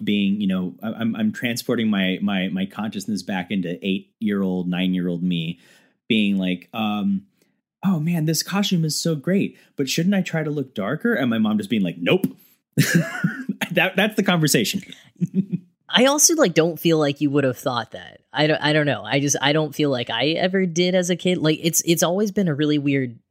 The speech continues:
Speaker 2: leap to me for someone who is like, "Oh yes, now I must change my skin color to, for this costume." I, it's very strange to me.
Speaker 1: I don't know.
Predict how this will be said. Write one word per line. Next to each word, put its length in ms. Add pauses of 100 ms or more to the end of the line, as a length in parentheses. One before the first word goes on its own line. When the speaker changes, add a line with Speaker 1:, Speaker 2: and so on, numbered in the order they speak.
(180)
Speaker 2:
leap 500
to 120
me 380 (120)
for 160
someone 400
who 380
is 240
like, 260
"Oh 140
yes, 340
now 180
I 60
must 260
change 320
my 140
skin 420
color 460 (100)
to, 220 (460)
for 100
this 220
costume." 560
I, 100
it's 260
very 220
strange 400
to 80
me. 200 (380)
Speaker 1:
I 160
don't 100
know. 120